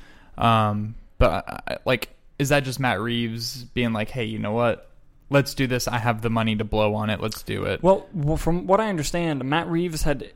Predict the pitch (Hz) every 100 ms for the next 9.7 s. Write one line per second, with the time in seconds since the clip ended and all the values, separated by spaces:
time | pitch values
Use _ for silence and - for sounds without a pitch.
0 | - - 151 147 139 165 160 156 156 143
1 | - 156 147 151 135 127 123 123 - -
2 | - 139 143 - 151 135 131 127 127 139
3 | 127 131 - 143 - 127 120 110 117 151
4 | 151 156 156 160 160 143 156 151 143 139
5 | 127 143 151 143 143 135 139 139 - 135
6 | 131 180 170 143 135 143 156 147 143 127
7 | 143 135 127 135 123 - - 143 139 131
8 | 131 151 135 - - - - 135 147 127
9 | 160 151 143 135 131 131 123